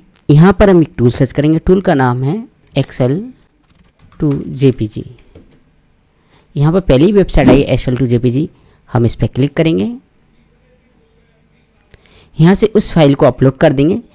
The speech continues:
जिसे हम extract करना चाहते हैं, split करना चाहते हैं, उसके अंदर से pages निकालना चाहते हैं। ठीक है, तो maximum आप size one M B तक की file upload कर सकते हैं Excel की।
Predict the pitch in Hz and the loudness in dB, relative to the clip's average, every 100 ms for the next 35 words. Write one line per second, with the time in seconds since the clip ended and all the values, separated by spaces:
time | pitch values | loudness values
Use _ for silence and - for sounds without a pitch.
0 | _ _ 165 160 190 160 180 123 120 - | _ _ -2 2 2 2 -2 -2 -2 -6
1 | - 147 147 147 139 160 202 247 _ _ | -2 0 2 0 0 -2 -6 -8 _ _
2 | - - 127 113 - 113 110 113 123 - | -8 -2 0 0 0 -2 -2 -4 -6 -8
3 | - 170 143 143 175 139 120 143 131 123 | 0 2 2 0 -2 -2 -2 -4 -6 -4
4 | 110 110 - 95 - 127 139 _ _ - | -2 -4 -6 -10 -12 -14 -14 _ _ -20
5 | - - - 202 214 175 139 139 - 208 | -20 -8 -4 -2 -2 0 2 0 -2 -4
6 | - - - 151 147 - 143 156 175 - | -4 -12 -6 -2 -2 2 2 2 -2 -18
7 | _ _ 131 139 147 147 151 151 156 143 | _ _ 0 2 4 2 0 -4 -2 0
8 | 135 135 139 - 143 151 - 160 - 156 | 0 2 -2 -2 -2 -4 -2 -4 -2 -4
9 | 156 220 | -4 -8